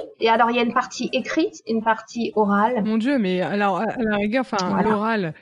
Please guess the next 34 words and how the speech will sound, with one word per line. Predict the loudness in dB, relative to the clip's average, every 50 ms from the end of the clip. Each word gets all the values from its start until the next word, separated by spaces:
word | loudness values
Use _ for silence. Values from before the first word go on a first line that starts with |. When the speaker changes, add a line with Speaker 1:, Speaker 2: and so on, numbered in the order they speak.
| _ _ _ _ _ _ _ -4
Speaker 2:
bon, | -2
il | -2 0 0
se | 0
débrouillera, | 0 0 0 0 0 0 0 0 0 0 0 0 0
et | -2
cetera. | -2 -4 -4 -4 -2 -2 -2 -2 -2 0 0
Mais | 0 0
l'écrit, | 0 -2 -2 -4 -6 -4 -2 -2 0 0 0
euh, | 0 0 -2
s'il | -2 -4 -4 -2 -2 -2 -2
commence | -2 -2 -2 -2 -2 -2
à | -2 -2
juger | -2 -2 -2 -2 -2
sur | -2 -2 -2
les | -2 -2
fautes, | -2 -2 -2 -2 -2 -4
c'est | -4 -2
quand | -2 0
même | 0 -2 -2
pas | -2 -4 -4
très | -4 -6 -6
cool. | -4 -2 -2 -2 0
Le | 0 -2
français, | -4 -4 -4 -4 -2 -2 -2 -2
c'est, | -2 -2 -2 -2 0 0 -2 -4 -4 -8 -16 _ _ _
ça | -6 -4 -2
reste | -2 -2 -2 -2 -2
une | 0 0
langue, | 0 0 0 0 0 0
euh, | 0 0 -2 -2 -6 -10 _ _ _ _ _ _ _ _ _ _ _
super | -8 -8 -4 -2 -2 -2 -2 -2
compliquée. | -2 -2 -2 -2 -2 0 2 2
Speaker 1:
Ah | 2 2
oui. | 0